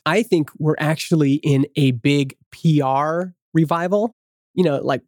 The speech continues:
public relations for a long time was kinda like this thing you just stuck in a corner. They got the, they got the, the broom closet of the marketing department.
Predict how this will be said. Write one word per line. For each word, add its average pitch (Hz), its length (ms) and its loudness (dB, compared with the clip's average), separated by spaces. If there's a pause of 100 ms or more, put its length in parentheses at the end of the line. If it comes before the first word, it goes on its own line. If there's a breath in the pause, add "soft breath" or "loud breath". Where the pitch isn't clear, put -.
public 156 280 -2
relations 131 500 0
for - 120 -4
a 127 40 2
long 120 220 -2
time 131 280 -2
was 127 140 -6
kinda 131 240 0
like 120 200 -4
this 117 180 -4
thing 135 260 0
you 131 80 0
just 131 240 -6
stuck - 260 -8
in 131 60 0
a 127 60 -4
corner. 143 420 -2
They 143 120 0
got 139 200 -6
the, - 200 -4 (340 soft breath)
they 156 80 2
got 143 240 -2
the, 131 200 4
the 139 120 -2
broom 139 420 0
closet 143 600 -2
of 135 120 0
the 131 60 2
marketing 135 420 0
department. 143 540 -2